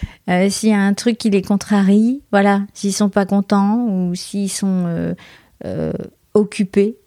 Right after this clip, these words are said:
vous savez, à courir partout, à remettre les fleurs là où il faut, et ça, enfin, là, euh, pff,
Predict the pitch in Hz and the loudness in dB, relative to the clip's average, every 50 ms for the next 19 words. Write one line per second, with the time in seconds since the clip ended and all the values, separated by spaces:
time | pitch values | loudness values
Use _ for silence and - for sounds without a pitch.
0 | _ _ _ - - 180 170 175 196 208 185 - - 190 185 190 185 - - 196 | _ _ _ -6 -4 -2 0 0 0 0 -2 -2 -2 -2 0 -2 -2 -2 -2 -2
1 | 185 - - - - 202 208 208 214 208 190 165 151 151 160 175 185 190 190 190 | -4 -4 -6 -4 -2 0 0 2 2 2 2 2 0 0 0 2 2 2 0 0
2 | - 190 190 190 - 196 196 190 185 185 185 180 185 185 170 - - 180 185 185 | 0 -2 -2 -2 0 0 0 2 2 2 2 2 2 0 -2 -2 -2 -2 0 0
3 | 190 190 190 185 175 - 170 160 143 131 123 120 123 131 147 156 147 131 139 135 | 0 0 0 -2 -2 -6 -8 -6 -6 -6 -4 -4 -4 -4 -4 -4 -6 -6 -8 -10
4 | - - - - - - - | -14 -18 -20 -20 -20 -20 -20